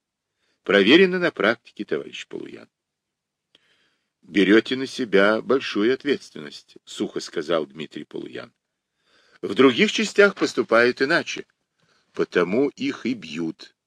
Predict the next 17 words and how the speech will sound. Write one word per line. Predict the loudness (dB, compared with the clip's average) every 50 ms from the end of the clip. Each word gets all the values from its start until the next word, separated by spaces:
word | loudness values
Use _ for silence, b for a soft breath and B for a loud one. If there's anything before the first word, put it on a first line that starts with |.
| _ _ _ -20
в | -16
хвост | -12 -8 -6 -6 -6 -6 -8 -12 -12
и | -14
в | -14 -12
гриву. | -12 -12 -12 -12 -12 -12 -16 _ _ _ _ _ _ _ _ _ _ _ _ _ _ _ _ -4
И | 2 4 6
волков | 8 8 6 6 6 6 6 6 6
боятся, | 6 4 4 6 4 2 2 -2 -8 -10
так | -10 -8 -6 -6
и | -6
в | -4
лес | -4 -6 -6 -6 -12
не | -16
ходить". | -12 -12 -12 -12 -12 -16 -18 _ -20 -20 _ _ _ _ _ _ _ _ _ _ _ _ _ 0
Так | 4 6 6 6 4
же | 0 -2
сухо, | -4 -2 0 0 0 0 2 2 0 0 0 -2